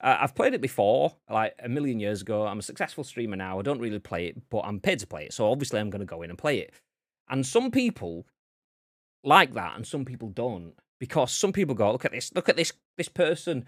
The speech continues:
playing our game and showing it off, and they're not even one of us."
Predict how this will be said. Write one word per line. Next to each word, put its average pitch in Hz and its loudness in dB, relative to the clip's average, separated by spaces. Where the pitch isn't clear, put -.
playing 143 6
our 131 6
game 131 6
and 117 0
showing 127 2
it 117 -6
off, 131 2
and 117 0
they're 139 8
not 135 0
even 123 0
one 127 0
of 120 0
us." 117 6